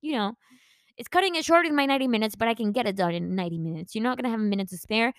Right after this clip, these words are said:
They're literally gonna call time, and you're still gonna be with your fingers on the keyboard. But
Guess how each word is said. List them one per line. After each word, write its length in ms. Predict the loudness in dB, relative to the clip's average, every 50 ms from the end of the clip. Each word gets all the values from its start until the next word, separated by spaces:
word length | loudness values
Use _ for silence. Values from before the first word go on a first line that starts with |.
| -10 _ -8
They're 120 | -6 -4
literally 280 | -2 0 0 0 0 2
gonna 180 | 2 0 0
call 200 | 0 0 0 0
time, 360 | 0 0 0 2 2 0 0 -4 -10 -12 -8
and 100 | -6 -2
you're 220 | 0 0 0 0 -2
still 320 | -8 -6 0 2 2 4
gonna 180 | 6 4 4 4
be 240 | 2 2 2 2
with 160 | 2 0 0 2
your 260 | 0 0 0 -2 -6 _ _ _ -4
fingers 320 | -2 0 2 2 2 4 4
on 80 | 2
the 80 | 2 0
keyboard. 540 | -2 -2 -2 0 2 2 2 2 2 0 -4 _ -20 -20 _ _ 0
But 320 | 4 6 6 6 6 4